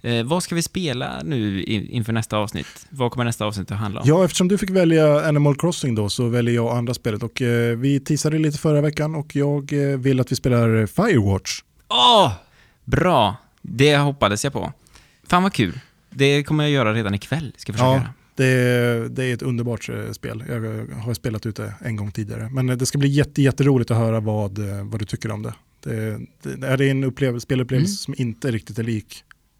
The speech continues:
Speaker 2: någon annan faktiskt.
Speaker 1: Har du bra koll på det, eller känner du att du kommer b-, vilja, liksom, spela om det?
Speaker 2: Nej, jag kommer verkligen vilja spela om det.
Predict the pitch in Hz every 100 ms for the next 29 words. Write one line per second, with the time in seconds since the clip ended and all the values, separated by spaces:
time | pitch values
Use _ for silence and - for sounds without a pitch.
0 | _ - 131 139 135 113 104 101 101 -
1 | - _ _ - 135 131 131 147 160 185
2 | 151 - 190 214 180 156 131 127 - 131
3 | 123 113 113 127 123 120 - 117 120 110
4 | 110 110 107 98 113 104 98 104 156 -
5 | 143 147 147 143 127 127 123 135 117 110
6 | 117 110 110